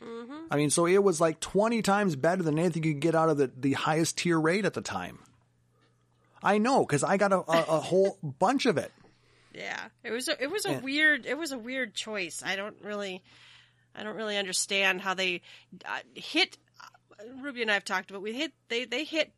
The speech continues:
Speaker 1: an enjoyable combination of activities with the treasure maps, but
Speaker 2: Mm-hmm.
Speaker 1: they somehow just completely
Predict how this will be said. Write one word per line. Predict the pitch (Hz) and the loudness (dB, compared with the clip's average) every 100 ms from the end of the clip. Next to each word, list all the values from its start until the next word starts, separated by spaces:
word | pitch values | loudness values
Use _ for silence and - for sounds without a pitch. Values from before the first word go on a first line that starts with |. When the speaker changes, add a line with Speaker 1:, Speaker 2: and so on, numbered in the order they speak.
| _ _ | _ _
Speaker 1:
an | 220 - 214 | -14 -8 -6
enjoyable | 208 208 190 214 208 208 202 196 185 - _ - - _ _ _ _ _ - | -4 -4 -4 -2 0 -2 -2 -2 -4 -10 _ -20 -20 _ _ _ _ _ -4
combination | 208 196 190 185 185 - 185 | -2 0 -2 -2 -2 -4 -6
of | |
activities | 180 165 - 190 185 175 170 160 - | -6 -8 -8 -8 -6 -6 -8 -8 -12
with | 180 - | -14 -14
the | |
treasure | 175 - 196 190 180 | -10 -6 -4 -4 -6
maps, | 165 143 127 110 - - - _ - _ _ _ - | -6 -4 -6 -6 -8 -10 -10 _ -20 _ _ _ -12
but | 117 139 | -8 -6
Speaker 2:
Mm-hmm. | 180 | -6
Speaker 1:
they | 175 175 | -4 -6
somehow | 165 - 254 247 254 208 | -6 -4 -4 -4 -4 -4
just | 202 190 - | -4 -8 -8
completely | 185 - - 214 220 214 196 | -12 -14 -14 -10 -8 -8 -10